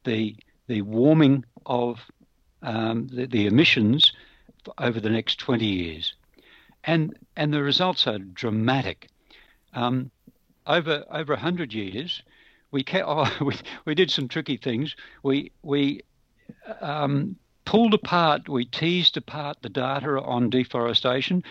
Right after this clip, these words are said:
and we attributed that to agriculture. And we also did, we, we counted some of the gases that are not counted in, in official inventories, but we had the data for, and we included that. And over a,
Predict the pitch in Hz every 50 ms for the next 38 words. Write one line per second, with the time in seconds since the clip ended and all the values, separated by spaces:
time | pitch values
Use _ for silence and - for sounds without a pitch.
0 | - - 139 120 120 117 110 - - - - 190 175 139 135 107 104 95 113 101
1 | 104 - - - 107 104 107 95 98 107 - - 120 120 123 - 156 165 - _
2 | - - - - - - - - - 127 131 143 160 156 - - 131 123 131 135
3 | 120 113 131 - - - 127 110 117 117 - - 127 131 143 143 135 139 127 98
4 | 98 - - 131 127 127 120 110 110 98 120 117 117 120 120 - 120 101 - -
5 | 113 104 104 107 123 180 226 - - - - 139 139 139 120 131 117 120 117 110
6 | 110 107 - - - - - 151 131 117 107 - - 143 - - 131 117 123 143
7 | 139 151 151 135 - 170 175 190 190 - - _ _ _ _ _ _ _ _ _
8 | - 131 - - 135 123 107 131 123 101 110 95 - 123 147 175 170 127 - -
9 | 117 107 127 160 - _ _ - _ _ - - 120 120 123 120 120 117 - -
10 | - 135 123 107 101 110 117 95 76 - - - - - - _ _ _ _ -
11 | 120 120 120 - - 151 165 156 151 131 123 -